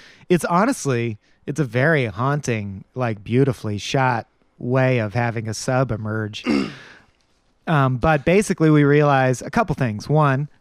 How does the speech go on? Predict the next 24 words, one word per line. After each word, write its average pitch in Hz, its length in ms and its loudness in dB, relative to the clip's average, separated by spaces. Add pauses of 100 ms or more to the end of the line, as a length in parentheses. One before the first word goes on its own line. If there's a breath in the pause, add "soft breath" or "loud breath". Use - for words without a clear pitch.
the 147 100 -2
dogs 139 380 2
belong, 131 440 0
the 143 140 0
dog 143 380 2
Ingalls 131 420 -2
belong 120 440 -2
to 113 280 -4
Channing 113 320 -4
Tatum. 175 440 0 (1000)
Channing 147 380 0
Tatum 147 420 0 (460 soft breath)
is 143 120 0
apparently 139 480 0
an 104 60 -6
extremely 139 640 -2
dedicated 113 680 0
communist 123 640 -2
and 110 380 -6
hater 117 400 2
of 110 120 -2
America, 120 680 -2 (220)
American 117 380 -2
capitalism, 143 760 0